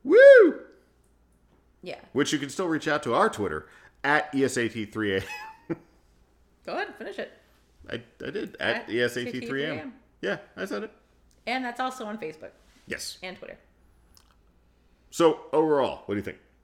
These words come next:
Speaker 2: I would actually, I was really into the whole thing, and it, and it kept my attention throughout the whole thing. The effects were really good. The acting was phenomenal.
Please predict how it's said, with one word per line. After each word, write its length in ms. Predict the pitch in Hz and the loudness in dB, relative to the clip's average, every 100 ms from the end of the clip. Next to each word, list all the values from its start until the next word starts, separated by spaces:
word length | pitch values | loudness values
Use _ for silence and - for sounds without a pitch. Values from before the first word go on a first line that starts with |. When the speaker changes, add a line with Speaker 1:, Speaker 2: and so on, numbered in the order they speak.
| _ _ _ _ - - - | _ _ _ _ -20 -18 -8
Speaker 2:
I 140 | 269 | -6
would 100 | 427 508 | -6 -8
actually, 580 | 339 - - 330 320 - | -8 -10 -14 -12 -10 -8
I 100 | 247 | -8
was 360 | 311 311 - _ _ _ - 202 | -10 -16 -20 _ _ _ -20 -18
really 520 | 196 330 370 370 359 359 - _ - | -12 -8 -8 -8 -10 -12 -16 _ -12
into 340 | 247 311 330 | -12 -10 -12
the 120 | 254 | -10
whole 160 | 240 254 | -8 -8
thing, 380 | 254 226 302 196 | -8 -12 -12 -14
and 100 | 170 | -14
it, 140 | 202 - | -14 -16
and 120 | - 196 | -14 -14
it 120 | 196 | -12
kept 200 | 254 247 | -12 -10
my 100 | 254 | -10
attention 440 | 220 233 240 262 | -10 -12 -10 -12
throughout 220 | 254 240 247 | -10 -10 -10
the 60 | |
whole 180 | 247 262 | -10 -12
thing. 260 | 262 285 254 | -12 -12 -12
The 100 | 170 | -12
effects 400 | - 240 254 - | -8 -10 -10 -12
were 60 | |
really 220 | 247 240 | -10 -10
good. 240 | 233 240 240 | -10 -10 -8
The 80 | 170 | -6
acting 320 | 175 220 262 | -6 -6 -10
was 120 | 247 | -12
phenomenal. 560 | - 240 233 233 240 | -12 -12 -10 -10 -12